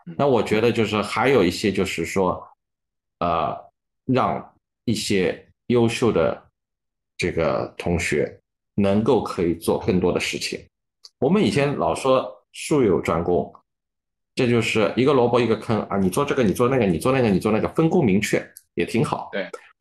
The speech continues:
Speaker 2: 但其实我们发现还有很多的效能没有提升出来。但有些人可以，完全可以组合式的，完全可以复合型人才啊。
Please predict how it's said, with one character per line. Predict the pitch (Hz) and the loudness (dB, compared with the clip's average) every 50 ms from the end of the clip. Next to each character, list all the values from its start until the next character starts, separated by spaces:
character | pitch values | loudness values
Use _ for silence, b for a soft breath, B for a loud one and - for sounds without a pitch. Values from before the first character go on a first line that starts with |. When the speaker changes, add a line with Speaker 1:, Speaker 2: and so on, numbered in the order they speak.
| _ _ - | _ _ -6
Speaker 2:
但 | - 160 156 139 | -2 -2 -2 -2
其 | - - - - - 139 180 | -2 -4 -4 -2 0 0 2
实 | 180 - - - | 0 0 0 2
我 | 117 90 92 95 | 2 4 4 2
们 | 98 | 2
发 | - 120 120 123 | 0 0 0 0
现 | 120 - - 123 98 | 0 0 0 0 0
还 | 82 - - - 90 113 | 0 -4 -6 -4 0 2
有 | 113 107 | 2 2
很 | 104 - 92 80 | 0 -2 -4 -4
多 | 80 - 98 | 0 0 2
的 | 95 92 | 2 2
效 | - - 123 110 92 | 0 0 0 0 0
能 | 80 78 76 - - | 0 -2 -4 -4 -4
没 | - 87 87 87 90 | -4 -2 0 2 2
有 | 85 87 82 | 2 0 0
提 | - - - | -2 -4 -6
升 | - - - | -4 -6 -6
出 | - - - | -6 -6 -6
来。 | - - - - _ _ _ _ _ _ _ _ _ _ _ _ _ _ _ _ - | -6 -6 -8 -10 _ _ _ _ _ _ _ _ _ _ _ _ _ _ _ _ -4
但 | - 196 | -2 0
有 | 220 185 117 | 2 2 2
些 | 185 - 180 | 0 0 0
人 | 160 143 151 151 | 0 0 0 -2
可 | - - 151 156 | -2 -2 0 2
以， | 160 147 | 2 4
完 | 131 113 110 147 | 4 4 2 2
全 | 156 - 151 127 | 0 -2 -2 -2
可 | - - | 0 0
以 | 131 131 127 127 | 0 0 0 -2
组 | - - 90 76 | -2 -4 -4 -4
合 | - - 80 78 | -2 -2 -2 0
式 | - - - 120 | 0 0 0 2
的， | - 85 | 2 2
完 | 67 64 92 135 185 | 2 2 2 2 2
全 | 185 - 185 160 | 2 0 -2 -2
可 | - - - | -2 0 0
以 | 135 139 | 0 0
复 | 135 - - 220 | 0 -2 -2 0
合 | - 143 | 0 0
型 | 131 - 107 | 0 0 0
人 | 78 71 71 71 | 0 0 -2 -4
才 | - - - | -6 -8 -6
啊。 | - 69 - - | -6 -6 -8 -10